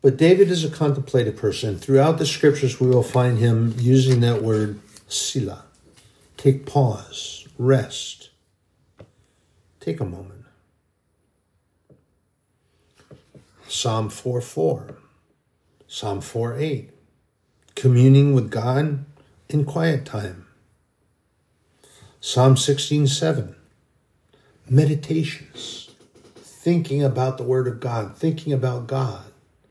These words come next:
That's all meditation is. You don't have to sit with your,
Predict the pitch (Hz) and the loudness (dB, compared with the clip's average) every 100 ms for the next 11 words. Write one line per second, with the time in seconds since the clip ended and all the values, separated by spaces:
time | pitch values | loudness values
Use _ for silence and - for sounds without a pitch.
0 | _ _ _ _ _ _ _ _ - 151 | _ _ _ _ _ _ _ _ -8 -6
1 | - 170 165 147 139 - 156 - 127 123 | -4 0 0 2 0 -2 -4 -4 -4 -2
2 | 139 151 143 - - - _ _ _ - | 0 0 -4 -6 -12 -16 _ _ _ -2
3 | 135 151 151 143 147 - 135 - 151 147 | 2 2 2 0 0 -4 -8 -2 -2 0
4 | 139 131 139 135 | -2 2 2 2